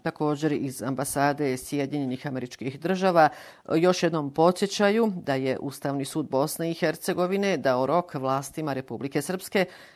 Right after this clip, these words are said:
da šest mjeseci od dana objavljivanja odluke usklade ovaj praznik sa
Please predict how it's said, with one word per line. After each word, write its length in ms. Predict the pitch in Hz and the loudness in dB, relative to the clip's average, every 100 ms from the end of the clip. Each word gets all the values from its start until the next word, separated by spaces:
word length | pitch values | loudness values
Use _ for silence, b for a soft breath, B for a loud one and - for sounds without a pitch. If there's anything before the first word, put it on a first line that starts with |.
| B | B
da 240 | - 117 - | -4 -4 -4
šest 460 | - - 180 185 - | -4 2 4 2 -4
mjeseci 720 | 165 - 160 190 - 220 160 | -4 0 0 0 -2 -2 0
od 140 | 135 | 0
dana 460 | 131 147 190 151 123 | 0 0 0 0 -4
objavljivanja 760 | 123 139 127 147 151 139 127 | -2 -2 0 -2 0 0 0
odluke 520 | 123 180 170 160 - 139 | 2 0 -2 -6 -2 -2
usklade 460 | 160 - 190 139 | -2 -2 -2 -2
ovaj 200 | 120 123 | -2 -4
praznik 580 | 127 151 165 165 160 151 | -2 2 2 2 -4 -6
sa 280 | 147 151 | -6 -2